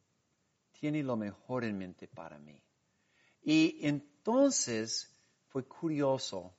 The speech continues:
Unos días después, él llegó y dijo, "¿Sabes qué?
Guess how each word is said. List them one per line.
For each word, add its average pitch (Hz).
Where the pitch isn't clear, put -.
Unos 143
días 139
después, -
él 101
llegó 101
y 104
dijo, 107
"¿Sabes 185
qué? 180